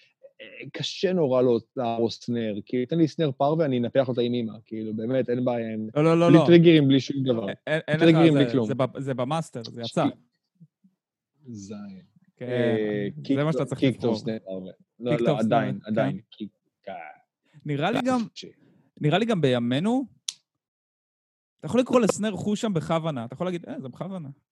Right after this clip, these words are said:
Speaker 2: בכוונה." אתה יודע, זה,
Speaker 1: כן,
Speaker 2: זה הסטייל, זה
Speaker 1: מטאליקה ניסו את זה, מטאליקה ניסו את זה
Speaker 2: בדיוק.
Speaker 1: ב-, מתי זה היה? אלפיים ואחת עשרה?
Speaker 2: אלפיים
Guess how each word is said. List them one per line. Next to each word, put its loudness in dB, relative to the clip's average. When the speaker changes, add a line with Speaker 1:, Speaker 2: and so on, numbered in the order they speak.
Speaker 2:
בכוונה." -10
אתה -18
יודע, -10
זה, -8
Speaker 1:
כן, -4
Speaker 2:
זה -4
הסטייל, -10
זה -8
Speaker 1:
מטאליקה -2
ניסו 0
את 2
זה, 0
מטאליקה 4
ניסו 6
את 2
זה -2
Speaker 2:
בדיוק. -4
Speaker 1:
ב-, -4
מתי -6
זה -2
היה? 2
אלפיים -4
ואחת -4
עשרה? 0
Speaker 2:
אלפיים 0